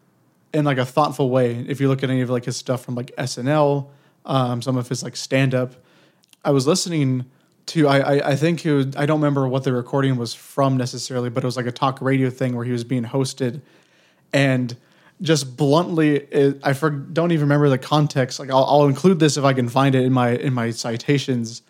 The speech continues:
but it was just like, it's like, "Black people generally are poor." <laughs> And, and, like, the, the host of the thing was like, "Whoa, like, you, that's, that's so incentive." It was like, "Not all black people are," but I'm like,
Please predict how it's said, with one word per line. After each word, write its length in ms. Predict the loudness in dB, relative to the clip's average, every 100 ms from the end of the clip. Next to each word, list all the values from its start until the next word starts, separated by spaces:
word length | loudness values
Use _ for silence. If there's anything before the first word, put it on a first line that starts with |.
| _ _ _ _ _ _ -2
but 200 | 2 4
it 40 |
was 140 | 4
just 180 | 2 0
like, 140 | 0 -2
it's 160 | 0
like, 240 | -2 -2 -8 _ _ _ _ _ _ _ _ _ _ 0
"Black 280 | 0 0
people 600 | 0 -2 2 2 2 0 -12 _ _ _ _ _ _ _ _ _ _ -8
generally 600 | -8 0 2 4 4 4
are 160 | 4 2
poor." 480 | 0 4 6 8 6
<laughs> 60 | 4 0 -8 _ _ -20 _
And, 220 | 2 2 2
and, 120 | 2
like, 240 | 2 0 2
the, 140 | 2
the 160 | 2 2
host 240 | 2 2
of 80 | 0
the 40 |
thing 140 | 2 2
was 140 | 0
like, 100 | -2
"Whoa, 360 | -2 -4 2 2
like, 220 | 2 2
you, 180 | 0 0
that's, 440 | 0 0 0 -10
that's 380 | -14 0 0 0
so 220 | 0 2
incentive." 560 | 2 2 -2 2 0 2
It 140 | 2
was 140 | 2 4
like, 300 | 2 0 -8 _ _ _ 0
"Not 220 | 2 4
all 180 | 4 4
black 260 | 2 2
people 160 | 0 0
are," 100 | 0
but 120 | 2
I'm 80 | 2
like, 320 | 2 0 -6